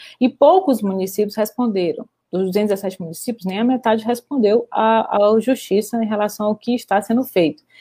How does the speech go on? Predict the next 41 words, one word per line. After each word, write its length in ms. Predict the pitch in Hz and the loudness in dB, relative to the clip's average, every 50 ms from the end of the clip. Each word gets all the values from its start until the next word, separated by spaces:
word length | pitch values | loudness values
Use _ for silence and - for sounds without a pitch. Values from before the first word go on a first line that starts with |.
| - - - - _ _ _ | -20 -20 -20 -20 _ _ _
E 80 | 240 | 4
aí, 180 | 226 233 269 302 | 4 6 6 6
um 160 | 311 320 330 302 | 6 6 6 4
dos 100 | 262 226 | 4 4
nossos 240 | 226 208 214 - - | 4 2 2 0 -2
pedidos 300 | - 214 185 196 185 - | -2 0 0 0 -2 0
também, 340 | _ 262 269 240 220 220 | _ 4 4 4 4 2
no 80 | 208 196 | 2 0
dia 100 | 180 160 | -2 -2
dezoito, 560 | - 160 165 160 180 208 240 240 214 - - | -2 -4 -4 0 4 6 8 8 6 4 4
e 240 | 175 175 170 170 175 | 2 2 4 4 2
ele 260 | 175 175 175 160 - - - | 2 2 0 -2 -2 -4 -2
acolheu 680 | 165 170 175 - 180 170 170 175 185 190 180 165 165 165 _ _ _ _ _ _ _ | -2 -2 -2 -2 -2 0 2 2 2 2 2 0 -2 -6 _ _ _ _ _ _ _
e 160 | - 175 170 | -4 -4 -2
já 160 | 156 180 170 | 0 0 -2
encaminhou, 640 | 160 165 - 175 165 170 165 185 208 240 247 226 233 | -2 -2 -8 -10 -10 -6 0 4 6 8 8 6 6
foi 180 | 233 - 226 233 | 4 2 4 4
o 60 | 247 | 4
encaminhamento 1000 | 240 - 269 262 262 277 277 262 233 196 190 208 247 294 294 - 320 320 311 _ _ _ | 2 2 2 2 4 4 4 4 2 2 2 2 0 0 0 -2 -4 -4 -4 _ _ _
de 80 | - | 0
ofício 460 | 269 254 254 - - 185 175 180 - | 0 0 0 -2 -4 -4 -4 -2 0
ao 80 | 226 294 | 0 0
Ministério 400 | 330 330 285 - - 214 190 190 | 0 -2 -8 -2 -2 -2 -2 -2
Público 240 | - - 165 170 - | -6 -8 -10 -10 -10
Estadual, 440 | - - 208 226 233 302 214 196 202 | -6 -4 -4 0 2 2 4 4 2
ao 40 | |
Ministério 340 | 208 208 208 202 - 190 170 | 0 -2 -4 -4 -2 -4 -2
Público 240 | 175 - 262 269 _ | -2 -4 -8 -8 _
Federal, 520 | - 330 320 269 302 285 254 214 196 196 - _ _ _ _ _ - _ _ _ _ | 0 0 2 4 4 2 2 2 0 -2 -6 _ _ _ _ _ -20 _ _ _ _
ao 140 | _ 190 208 | _ -2 0
Tribunal 340 | 214 254 247 220 240 247 254 | 2 2 2 4 4 2 2
de 120 | 240 254 | 0 -2
Contas 320 | 247 - 285 294 302 294 269 | -2 0 0 0 2 0 0
do 80 | 277 | 0
Estado, 320 | 294 294 - - 269 240 240 | -2 -2 0 0 2 2 2
ao 60 | 226 | 2
Tribunal 260 | 240 233 226 214 208 | -2 -2 0 -2 -2
de 80 | 214 - | -4 -4
Contas 200 | - 226 226 220 | -6 -6 -2 0
da 120 | 226 226 | 0 2
União, 400 | 240 247 240 233 202 208 220 226 | 2 2 0 0 0 -2 -4 -6